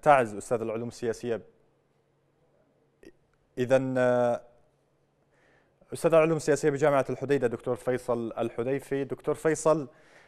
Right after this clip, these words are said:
آه، نتحدث على أن هناك مشاورات، آه، آه، سياسية تحدث، آه، أو متوقعة في ديسمبر من الثالث إلى، آه، يعني متوقعة في الفترة ما بين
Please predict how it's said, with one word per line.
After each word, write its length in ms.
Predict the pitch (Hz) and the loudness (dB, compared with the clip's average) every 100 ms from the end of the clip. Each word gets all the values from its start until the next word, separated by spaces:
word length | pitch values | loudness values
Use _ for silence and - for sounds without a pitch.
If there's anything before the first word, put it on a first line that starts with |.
| _ | _
آه، 100 | 139 | 2
نتحدث 600 | 156 147 156 190 165 175 | 4 2 0 0 2 2
على 400 | 156 165 160 160 - | 4 6 8 6 4
أن 100 | 160 | -2
هناك 400 | 147 170 170 156 | -2 0 0 -2
مشاورات، 760 | 139 151 139 143 165 - - - | -2 0 2 4 2 0 -8 -8
آه، 540 | 117 113 110 107 110 | -2 -2 -2 -2 -4
آه، 60 | 107 - _ _ _ _ | -6 -12 _ _ _ _
سياسية 1080 | - - 139 131 131 147 151 131 135 135 135 - - _ | -20 -8 2 4 2 0 -6 2 4 4 2 -4 -20 _
تحدث، 680 | - 151 135 151 165 - - - | 2 2 2 2 2 0 -12 -2
آه، 160 | 127 | 0
أو 220 | - 143 | 2 2
متوقعة 680 | 147 143 147 175 175 127 117 | 0 0 4 4 4 6 6
في 180 | 113 120 | 4 -4
ديسمبر 540 | 113 - 131 123 139 | -8 -6 -6 -2 -2
من 340 | 131 123 127 123 | -2 -6 -6 -8
الثالث 500 | 123 - 147 143 - | -8 0 0 0 -4
إلى، 160 | 127 | -2
آه، 440 | 127 104 123 120 - | 0 0 0 0 -2
يعني 300 | 113 107 113 | -4 -4 -6
متوقعة 520 | 131 135 160 160 147 | -8 -2 0 2 2
في 80 | 139 | 2
الفترة 380 | 143 156 147 139 | -2 -4 -2 -2
ما 140 | 139 | 0
بين 260 | 131 147 | -2 -2